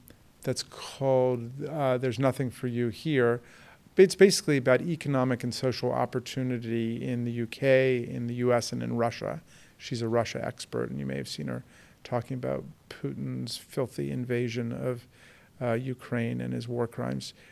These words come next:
Um, so that, that would be, like, a newer nonfiction book to check out, but I gotta recommend my favorite book of all time by Judith Shklar called,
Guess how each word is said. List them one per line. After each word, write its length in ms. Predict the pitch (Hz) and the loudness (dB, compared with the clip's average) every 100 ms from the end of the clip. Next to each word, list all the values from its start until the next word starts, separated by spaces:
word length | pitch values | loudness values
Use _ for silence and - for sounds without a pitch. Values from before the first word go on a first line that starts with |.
| - - - | -20 -16 -2
Um, 440 | 131 120 117 113 - _ _ - - - | 0 2 0 -4 -10 _ _ -20 -20 -18
so 180 | - 143 | 0 2
that, 180 | 131 135 | 4 8
that 160 | 147 | 8
would 120 | 165 | 8
be, 260 | 135 131 127 127 - - | 4 2 0 -4 -14 -6
like, 180 | 127 - | -4 -4
a 180 | - 151 | -2 2
newer 600 | 131 139 131 123 131 135 147 - - - - - | 6 8 10 8 6 2 -8 -20 -20 -20 -10 0
nonfiction 580 | 127 113 127 - 117 | 0 0 -4 -6 -6
book 180 | 107 117 | -4 -6
to 100 | - | -10
check 260 | - 120 - | -8 -8 -2
out, 260 | 117 120 - - | 0 0 -4 -6
but 300 | 120 117 - - - - - - - | -2 -2 -2 -8 -20 -20 -20 -20 -8
I 60 | 135 | 2
gotta 220 | 127 127 | 6 8
recommend 800 | 120 120 - 127 120 120 113 110 - - - - - | 6 4 0 -2 0 -2 -4 -8 -20 -20 -20 -16 -4
my 100 | 127 | -2
favorite 400 | - 131 123 113 | 2 4 4 0
book 200 | 123 - | -2 0
of 80 | 117 | 2
all 140 | 117 | 2
time 300 | 113 127 123 | 2 0 0
by 140 | 120 117 | 0 -2
Judith 340 | - 123 120 | 0 -2 -2
Shklar 580 | - - 127 120 117 120 | -6 -2 2 2 2 -4
called, 580 | - - 120 120 127 | -10 -6 -4 -4 -6